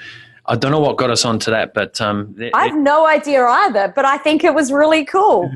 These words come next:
Speaker 2: It,
Speaker 1: <laughs>
Speaker 2: you know, understanding how our actions do impact others and how it, it
Speaker 1: Yeah.
Speaker 2: can change even the smallest things or the smallest direction that we take as a company, as a team, whatever it is.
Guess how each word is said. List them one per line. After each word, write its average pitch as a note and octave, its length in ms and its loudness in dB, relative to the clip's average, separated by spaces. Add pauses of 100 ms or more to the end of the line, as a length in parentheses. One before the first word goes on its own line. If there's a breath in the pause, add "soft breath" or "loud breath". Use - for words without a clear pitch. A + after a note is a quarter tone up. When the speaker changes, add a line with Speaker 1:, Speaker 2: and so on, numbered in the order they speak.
(100)
Speaker 2:
It, - 220 0 (200)
Speaker 1:
<laughs> D3 400 -4
Speaker 2:
you D#4 120 -4
know, C4 200 2
understanding B3+ 680 0
how A3+ 300 0
our G#3+ 40 2 (220)
actions A3 460 -4
do A3+ 100 2
impact G#3 540 -2
others G3+ 400 0
and F#3 120 -2
how F#3 300 0
it, - 480 0
it G#3+ 180 0
Speaker 1:
Yeah. - 60 -10
Speaker 2:
can G#3+ 180 -2
change A#3 640 -2 (440 loud breath)
even C4 400 0
the A#3 100 2
smallest G#3+ 600 0
things F#3+ 340 -2
or G3 80 0
the F#3 80 -2
smallest G#3+ 880 0
direction G3+ 800 -2
that F#3+ 180 0
we G3 140 0
take F#3+ 400 -2
as G3+ 140 -2
a G3+ 40 0
company, G#3 520 -2
as E3+ 100 -4
a F#3 40 -6
team, F#3 400 -6
whatever E3+ 360 -4
it - 100 -6
is. F#3 360 -6